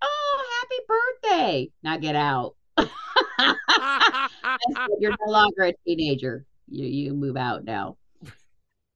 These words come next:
And then today I told him, 'cause God, when was his birthday? His birthday was the twenty-eighth.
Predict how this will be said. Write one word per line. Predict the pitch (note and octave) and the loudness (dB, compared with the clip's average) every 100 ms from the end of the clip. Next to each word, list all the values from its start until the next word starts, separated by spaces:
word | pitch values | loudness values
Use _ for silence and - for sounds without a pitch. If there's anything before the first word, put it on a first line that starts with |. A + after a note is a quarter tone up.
| _ _ _ | _ _ _
And | G#3 G3+ | -2 2
then | C#4 G4 - | 0 0 -2
today | D#4 F3 F3+ A#3 | -2 2 2 2
I | B3+ D#3 | 2 -2
told | - D3 C#3 | -4 -4 -2
him, | C#3 | -2
'cause | C3+ C3+ | -4 -10
God, | - - G3 D#3+ | -14 -16 -12 -12
when | D#3 A#3 | -10 -12
was | G#3+ G3+ | -12 -14
his | - D3+ | -16 -12
birthday? | D3 D3 - | -10 -10 -8
His | C3+ C3+ | -8 -2
birthday | F#3 A3 A3+ | -2 0 0
was | F3 E3+ | -2 -2
the | - | -6
twenty-eighth. | D3 - D3 C3 B2+ A#2 - | -6 -2 0 2 2 0 -2